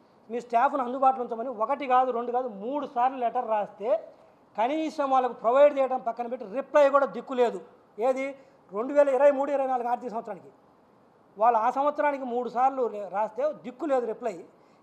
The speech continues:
ఇరవై నాలుగు ఇరవై ఐదు కూడా అయిపోని వస్తుంది ఇంకొక నెలలో. ఇది పరిస్థితి.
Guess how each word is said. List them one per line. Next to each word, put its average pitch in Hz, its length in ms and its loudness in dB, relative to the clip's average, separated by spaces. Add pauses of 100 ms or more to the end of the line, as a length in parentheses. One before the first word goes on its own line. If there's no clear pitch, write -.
ఇరవై 269 260 4
నాలుగు 262 220 2
ఇరవై 247 180 2
ఐదు 233 120 -2
కూడా 247 140 -2
అయిపోని 233 260 -4
వస్తుంది 208 300 -8
ఇంకొక 196 180 -8
నెలలో. 196 360 -8 (1120)
ఇది 247 180 -6
పరిస్థితి. 226 440 -4